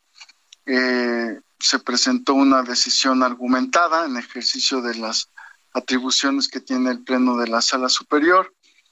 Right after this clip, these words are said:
eh, y después de una solicitud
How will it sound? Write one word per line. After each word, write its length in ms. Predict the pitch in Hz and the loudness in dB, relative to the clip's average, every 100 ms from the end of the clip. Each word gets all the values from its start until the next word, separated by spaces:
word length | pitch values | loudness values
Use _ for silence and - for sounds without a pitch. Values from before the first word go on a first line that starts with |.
| _ - _ | _ -20 _
eh, 800 | 135 127 127 123 120 120 120 123 127 _ _ _ _ _ _ - - | 0 2 4 4 2 2 0 -2 -6 _ _ _ _ _ _ -20 -12
y 300 | - - 311 294 | -2 0 2 2
después 580 | - - - 147 143 | 0 0 2 2 4
de 320 | 269 131 139 - _ _ _ | 2 2 2 -4 _ _ _
una 560 | 135 135 131 127 123 - _ | 4 4 4 2 -6 -12 _
solicitud 720 | - 135 131 123 - - 165 | -4 -2 0 0 0 0 0